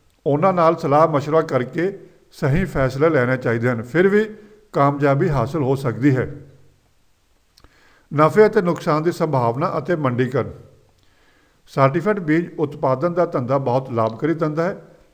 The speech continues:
ਸਰਟੀਫਾਈਡ ਬੀਜਾਂ ਦੇ ਭਾਵ ਆਮ ਬੀਜਾਂ ਦੇ ਭਾਵ ਨਾਲੋਂ ਹਮੇਸ਼ਾ ਹੀ ਵੱਧ ਹੁੰਦੇ ਹਨ। ਸਰਟੀਫਾਈਡ ਬੀਜ ਉਤਪਾਦਨ ਵਿੱਚ ਕਈ ਪ੍ਰਕਾਰ ਦੇ ਖਰਚੇ ਕਰਨੇ ਪੈਂਦੇ ਹਨ, ਜਿਵੇਂ ਕਿ ਫਾਊਂਡੇਸ਼ਨ ਬੀਜ ਉੱਪਰ ਸਰਟੀਫਿਕੇਸ਼ਨ ਫੀਸ,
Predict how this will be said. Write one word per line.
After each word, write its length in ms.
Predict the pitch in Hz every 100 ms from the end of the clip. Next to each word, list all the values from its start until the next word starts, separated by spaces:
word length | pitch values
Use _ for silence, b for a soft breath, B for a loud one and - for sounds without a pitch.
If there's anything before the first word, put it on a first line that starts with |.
| b _
ਸਰਟੀਫਾਈਡ 520 | - 131 151 196 190
ਬੀਜਾਂ 360 | 156 147 170
ਦੇ 160 | 175 180
ਭਾਵ 460 | 180 156 131 143 -
ਆਮ 240 | 143 170
ਬੀਜਾਂ 300 | 165 151 160
ਦੇ 100 | 160
ਭਾਵ 320 | 165 165 113 127
ਨਾਲੋਂ 240 | 143 143
ਹਮੇਸ਼ਾ 340 | 127 117 147
ਹੀ 80 | 156
ਵੱਧ 240 | 147 135 131
ਹੁੰਦੇ 280 | 120 113
ਹਨ। 140 | 120 104 b b b b b
ਸਰਟੀਫਾਈਡ 600 | - 135 135 165 190 190
ਬੀਜ 280 | 160 170 185
ਉਤਪਾਦਨ 580 | 180 - - 135 139 180
ਵਿੱਚ 240 | 165 156
ਕਈ 480 | - 160 185 214 B B B B
ਪ੍ਰਕਾਰ 360 | - 156 160 156
ਦੇ 140 | 175
ਖਰਚੇ 400 | 180 151 139 180
ਕਰਨੇ 280 | 175 156 156
ਪੈਂਦੇ 220 | 156 147
ਹਨ, 80 | 156
ਜਿਵੇਂ 220 | 156 151
ਕਿ 100 | 147
ਫਾਊਂਡੇਸ਼ਨ 520 | 156 131 131 139 165
ਬੀਜ 280 | 147 151 156
ਉੱਪਰ 460 | 165 160 165 160 160 B B B B _
ਸਰਟੀਫਿਕੇਸ਼ਨ 720 | - 135 156 156 151 160 170
ਫੀਸ, 380 | 160 165 160